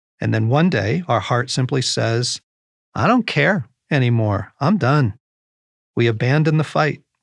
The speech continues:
and go off to find relief. I think this is what's happening now on a global scale.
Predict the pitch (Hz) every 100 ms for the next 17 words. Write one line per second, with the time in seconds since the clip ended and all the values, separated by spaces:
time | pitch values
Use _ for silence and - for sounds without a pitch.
0 | _ - 127 123 120 113 - 127 - 123
1 | 104 101 104 - _ 113 104 101 - -
2 | - _ _ _ _ _ _ _ _ -
3 | 165 180 147 139 127 123 117 104 - 123
4 | 120 113 101 104 98 95 95 113 113 110
5 | 117 - - 101 92 92